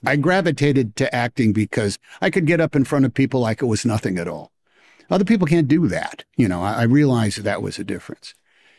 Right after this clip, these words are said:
And the vocabulary of communicating ideas by way of the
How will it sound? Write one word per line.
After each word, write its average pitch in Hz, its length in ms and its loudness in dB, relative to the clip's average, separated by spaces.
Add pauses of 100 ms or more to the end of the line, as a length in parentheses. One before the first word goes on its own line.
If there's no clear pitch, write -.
(280)
And 131 480 2
the 131 440 2
vocabulary 165 1300 0 (200)
of 123 520 -4 (320)
communicating 156 1080 2 (120)
ideas 135 920 2 (600)
by 127 280 2
way 147 260 2
of 120 240 0
the 117 180 0